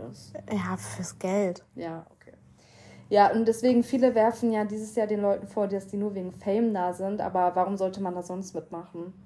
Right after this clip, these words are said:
Speaker 2: Ja, eben. Für,
Speaker 1: Und
Speaker 2: also klar, weil du Geld bekommst und für den Fame.
Speaker 1: Ich glaube, man bekommt da gar nicht so viel Geld. Ich weiß noch, dass mal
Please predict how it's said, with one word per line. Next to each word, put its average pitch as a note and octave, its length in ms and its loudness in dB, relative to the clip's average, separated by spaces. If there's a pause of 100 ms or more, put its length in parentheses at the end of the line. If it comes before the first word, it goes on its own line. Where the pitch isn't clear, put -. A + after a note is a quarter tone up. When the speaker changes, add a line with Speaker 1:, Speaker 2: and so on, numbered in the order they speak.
Speaker 2:
Ja, F#3 120 0
eben. F#3 400 0 (520)
Für, - 140 -4
Speaker 1:
Und G#3+ 80 6
Speaker 2:
also F#3 180 6
klar, G#3 260 8
weil F#3+ 80 10
du F#3+ 80 2
Geld G#3 240 10
bekommst G#3 540 6
und G#3 200 6
für G3 120 -2
den F#3+ 80 2
Fame. F#3+ 540 -2
Speaker 1:
Ich G3+ 120 -2
glaube, G#3 280 12
man F#3+ 160 4
bekommt G3 340 0
da G3+ 80 2
gar F#3+ 140 0
nicht G3 100 -4
so G#3 80 -8
viel - 140 -12
Geld. G3+ 180 6
Ich - 120 -6
weiß D4 260 10
noch, F4+ 100 2
dass C4 220 4
mal A#3 280 8